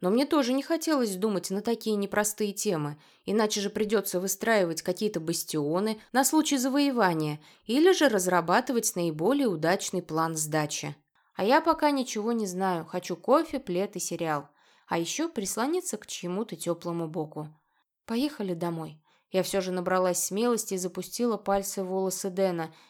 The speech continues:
непривычно жесткие, но все равно приятные на ощупь. «То есть к тебе в квартиру?» «Поехали домой». Он согласился как-то очень быстро,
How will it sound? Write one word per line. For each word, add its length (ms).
непривычно 600
жесткие, 540
но 80
все 180
равно 240
приятные 520
на 180
ощупь. 380
«То 100
есть 200
к 80
тебе 240
в 120
квартиру?» 680
«Поехали 540
домой». 580
Он 120
согласился 640
как-то 300
очень 300
быстро, 500